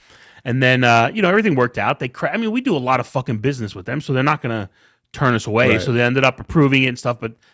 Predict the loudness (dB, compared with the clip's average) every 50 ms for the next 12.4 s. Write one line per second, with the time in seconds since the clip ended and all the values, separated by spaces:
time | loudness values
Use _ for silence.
0 | _ -4 -2 0 2 2 2 0 -4 -4 -2 -2 -2 -2 -2 -2 -2 -2 -2 -2
1 | -4 -6 -8 -8 -8 -6 -6 -4 -4 -2 -2 -4 -4 -6 -8 -10 -8 -8 -8 -8
2 | -8 -8 -10 -10 -10 -12 -12 -14 -18 -20 _ _ _ _ _ _ _ _ _ _
3 | _ _ _ -8 -6 -6 -6 -6 -8 -10 -12 -12 -14 -14 -12 -12 -12 -12 -14 _
4 | _ _ _ _ _ _ 2 4 6 6 6 6 4 4 4 4 4 4 4 2
5 | 2 2 2 0 -2 0 0 0 0 2 2 4 4 4 4 2 0 -2 -8 -6
6 | -4 -4 -4 -4 -6 _ _ -20 -20 -20 _ _ _ _ _ _ _ _ -2 0
7 | 0 2 0 0 -2 -4 -2 -2 0 0 0 -2 -4 -4 -4 -2 -2 0 2 2
8 | 0 2 0 -2 0 0 0 -2 -2 -2 -2 -2 -2 -4 -6 -12 _ _ _ _
9 | _ _ -4 2 4 4 4 4 4 2 2 4 4 2 0 -2 -2 0 2 4
10 | 4 4 2 2 0 0 0 0 -2 -2 -4 -4 -4 -6 -4 -4 -2 -2 -2 -4
11 | -6 -6 -6 -6 -6 -6 -6 -8 -10 _ _ -2 4 6 6 6 6 4 2 0
12 | 0 -2 -2 -2 -4 -6 -8 -10